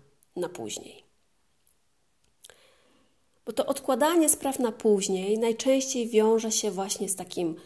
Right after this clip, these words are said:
uciekaniem od podejmowania decyzji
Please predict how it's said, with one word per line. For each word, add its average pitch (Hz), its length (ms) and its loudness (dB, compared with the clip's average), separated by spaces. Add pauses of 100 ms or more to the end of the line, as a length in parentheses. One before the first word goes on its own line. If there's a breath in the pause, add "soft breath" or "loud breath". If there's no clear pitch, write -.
(340 loud breath)
uciekaniem 202 800 -4
od 175 200 -12
podejmowania 180 720 -2
decyzji 220 760 0